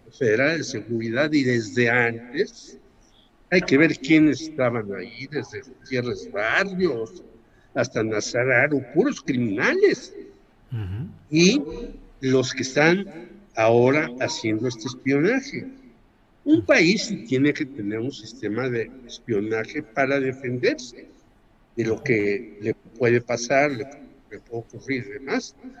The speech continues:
Speaker 1: Pero tiene que ser un sistema supervisado, cuando menos por el Congreso. ¿Nosotros tenemos un sis-, Congreso que supervise algo? Pues no,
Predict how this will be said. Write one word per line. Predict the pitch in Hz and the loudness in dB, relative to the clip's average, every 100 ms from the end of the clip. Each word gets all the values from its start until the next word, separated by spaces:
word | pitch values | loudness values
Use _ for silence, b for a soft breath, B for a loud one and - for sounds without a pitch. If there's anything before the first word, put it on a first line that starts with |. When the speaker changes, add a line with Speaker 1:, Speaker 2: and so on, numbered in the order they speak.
| B B B _ | B B B _
Speaker 1:
Pero | 139 135 | 4 4
tiene | 131 277 392 | 4 4 6
que | 349 | 6
ser | - 151 147 | 2 4 6
un | 220 | 6
sistema | - - - 147 175 | 2 -4 0 4 4
supervisado, | 185 - 160 147 - 156 131 131 120 - 131 131 127 170 - - - - _ _ _ _ - | 2 4 4 4 2 4 4 0 -6 -4 2 2 2 -4 -10 -14 -20 -20 _ _ _ _ 0
cuando | 127 123 117 | 4 4 2
menos | 123 147 180 - | 2 2 2 0
por | - 117 | -4 -4
el | 110 | -4
Congreso. | - 107 110 160 277 - - - - - _ _ _ - _ | -8 -6 0 2 0 -2 -8 -10 -20 -20 _ _ _ -20 _
¿Nosotros | 143 143 269 302 277 - | 2 4 4 2 -2 -2
tenemos | 135 135 185 185 190 | 2 4 4 4 0
un | 190 | 0
sis-, | 147 - - - - - _ | -2 -6 -10 -20 -20 -20 _
Congreso | 139 120 147 160 - - | 0 2 2 2 0 -4
que | 139 | -6
supervise | - 120 127 107 110 131 123 | -6 -6 -2 -2 -2 -6 -2
algo? | 123 110 107 151 - - - - _ _ _ _ _ _ | 0 0 -2 -6 -6 -10 -20 -20 _ _ _ _ _ _
Pues | 208 208 | 2 2
no, | 214 269 339 392 403 370 403 403 | 2 4 8 10 8 6 0 -12